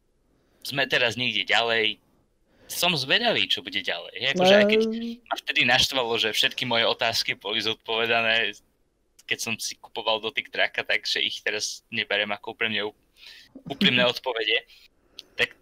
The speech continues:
Speaker 1: neviem, táto druhá kniha mi pre mňa pôsobí tak, akože OK, je to človek, ktorý sa snaží a zlepšuje sa a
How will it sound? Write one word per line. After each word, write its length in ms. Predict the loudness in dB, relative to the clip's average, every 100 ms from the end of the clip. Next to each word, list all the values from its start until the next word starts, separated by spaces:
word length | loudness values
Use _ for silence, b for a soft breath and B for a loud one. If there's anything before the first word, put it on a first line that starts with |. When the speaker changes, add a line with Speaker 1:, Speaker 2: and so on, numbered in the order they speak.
| _ -4
Speaker 1:
neviem, 240 | 0 0
táto 200 | 0 -2
druhá 260 | -4 -2 -2
kniha 280 | 0 2 2
mi 100 | 0
pre 220 | -6 -6 -2
mňa 140 | -2
pôsobí 320 | -2 -4 -2
tak, 240 | 0 -2 -4
akože 160 | -6 -6
OK, 160 | -4 -4
je 140 | -2
to 80 | -2
človek, 340 | -2 -2 -2
ktorý 500 | -4 -6 -4 -2 -4 -8 _ _ _ _
sa 160 | -2
snaží 560 | 0 2 2 4 2 2
a 80 | -2
zlepšuje 520 | -2 -2 -2 0 0
sa 180 | 2 2
a 140 | 2